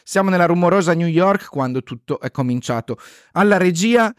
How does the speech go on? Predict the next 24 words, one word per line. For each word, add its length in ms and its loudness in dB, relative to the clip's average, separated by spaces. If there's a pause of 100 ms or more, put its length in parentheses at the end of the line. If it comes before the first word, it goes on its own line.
(240)
Michael 640 0
Sarnowski, 840 -2
autore 300 0
di 80 -4
un 80 -2
film 180 -4
con 160 -2
Nicolas 440 -2
Cage 400 0
intitolato 680 -2
Pig, 460 0
che 140 -6
vi 100 -4
consiglio 360 -4
di 100 -2
recuperare 640 -4
senza 380 -8
leggerne 640 -2
nulla 540 -6
prima. 360 -4 (240)
Due, 500 2 (240)
ventotto 500 -2
anni 240 0
dopo. 340 -4